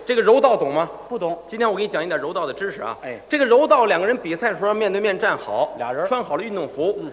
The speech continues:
Speaker 1: 腰里边系一根带子。
Speaker 2: 是。
Speaker 1: 这个柔道一共分十段，
Speaker 2: 哦，十
Speaker 1: 一段到五段都系黑带子。
Speaker 2: 哦，哦。
Speaker 1: 啊，这个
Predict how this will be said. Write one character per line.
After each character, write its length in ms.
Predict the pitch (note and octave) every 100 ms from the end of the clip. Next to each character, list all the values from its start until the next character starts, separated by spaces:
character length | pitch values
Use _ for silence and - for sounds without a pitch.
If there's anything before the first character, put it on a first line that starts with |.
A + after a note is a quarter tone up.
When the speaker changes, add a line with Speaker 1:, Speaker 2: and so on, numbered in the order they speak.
| -
Speaker 1:
腰 160 | B3+
里 80 | G3+
边 120 | E3 F#3
系 120 | A3
一 60 |
根 160 | F#3 A#3
带 260 | B3 G3 B2+
子。 140 | G#2+ G#2
Speaker 2:
是。 60 | G#2+ -
Speaker 1:
这 120 | - D4+
个 60 |
柔 200 | A#3+ C4+
道 140 | D4+ A3+
一 140 | A3+
共 120 | C4
分 200 | G3 C4+
十 260 | - - A#3+
段， 180 | F3+ - - -
Speaker 2:
哦， 80 | -
十 80 | G3+
Speaker 1:
一 180 | E4 F4
段 240 | D4 A#3
到 140 | A#3 A#3
五 280 | F3 - C#3
段 180 | A#3 E3+
都 160 | A#3+
系 180 | A3 E3+
黑 180 | - B3
带 240 | G3+ C3+
子。 60 | G#2+ -
Speaker 2:
哦， 320 | F#3+ E3 B2 -
哦。 60 | C#3
Speaker 1:
啊， 220 | D3+ C#3 - -
这 80 | -
个 160 | E3